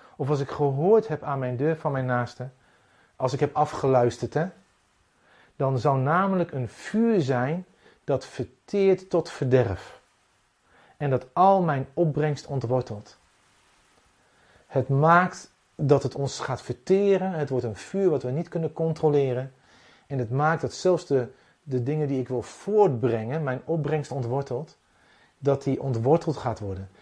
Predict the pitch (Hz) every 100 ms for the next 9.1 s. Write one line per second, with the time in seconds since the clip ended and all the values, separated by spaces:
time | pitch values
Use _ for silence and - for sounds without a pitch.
0 | _ 123 123 113 - 160 - 135 123 -
1 | - - 165 170 170 160 151 139 123 127
2 | 127 123 110 - 120 113 104 107 104 92
3 | 90 _ _ _ _ _ _ _ _ _
4 | _ _ _ _ _ _ _ _ _ -
5 | 151 160 143 127 151 160 156 156 160 -
6 | _ _ _ _ _ _ 131 131 127 180
7 | 165 156 147 143 139 143 139 131 123 120
8 | 135 117 151 170 139 131 156 135 - 110